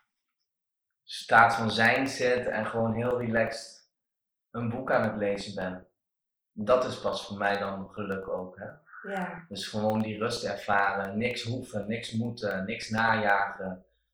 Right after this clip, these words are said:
Speaker 1: Gewoon, ja, even gewoon zijn, zeg maar. Dat, dat merk ik dat ik, dat is voor mij ook echt geluk.
Speaker 2: Zou dat geluk er ook zijn wanneer je niet zo bezig was met de affirmatie? Of creëer je dat echt door die affirmatie?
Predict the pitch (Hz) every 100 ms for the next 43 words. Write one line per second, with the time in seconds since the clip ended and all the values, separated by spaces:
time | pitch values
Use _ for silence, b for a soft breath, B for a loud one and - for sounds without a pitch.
0 | _ _ _ _ 107 107 113 110 110 110
1 | 107 104 104 101 - _ _ _ _ _
2 | _ _ _ 107 101 87 - - 110 -
3 | - 104 98 - 117 - - - 85 -
4 | - 76 - _ _ _ - - - -
5 | 92 98 113 101 101 - 107 107 107 107
6 | 104 101 107 - - 101 101 101 101 -
7 | 101 98 95 98 101 - - - 92 87
8 | 85 - _ _ _ _ _ _ B B
9 | B 214 233 240 254 - 269 262 254 233
10 | 233 - 226 214 208 208 - 190 208 202
11 | 202 262 - 262 285 294 285 277 277 285
12 | 285 - - 269 247 262 - - - _
13 | _ _ _ _ - - - 247 254 254
14 | 220 170 156 147 - - - 160 - -
15 | 151 156 147 - - 165